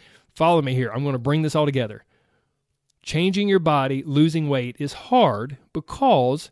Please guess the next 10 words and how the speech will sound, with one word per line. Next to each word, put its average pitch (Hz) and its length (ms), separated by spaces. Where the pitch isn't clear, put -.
success, 208 840
the 147 120
very 202 320
thing 175 220
we 156 120
want, 196 440
can 196 180
be 196 140
scary 151 640
because 175 640